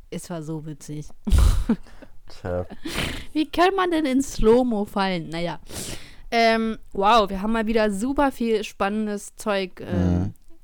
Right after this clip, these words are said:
Speaker 1: so, diesmal aber wirklich unter einer Stunde. Und weißt du, was wir uns letztes Mal auch vorgenommen haben?
Speaker 2: Was?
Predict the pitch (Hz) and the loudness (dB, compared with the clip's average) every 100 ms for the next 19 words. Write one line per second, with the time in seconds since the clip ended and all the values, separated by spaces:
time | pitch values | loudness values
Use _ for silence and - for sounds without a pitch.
0 | - 208 277 - 185 285 349 269 285 247 | -6 4 4 4 0 -2 0 0 0 -2
1 | - 277 285 233 226 - 208 180 143 - | -2 0 0 -2 -4 -4 -4 -4 -6 -8
2 | - - 220 214 294 330 302 294 294 254 | -10 -10 -4 0 0 0 -2 0 0 2
3 | 269 269 277 285 254 226 277 - 320 294 | 2 0 0 0 2 0 -2 0 0 2
4 | 311 311 311 311 311 - 131 - | 0 0 0 0 2 2 0 -6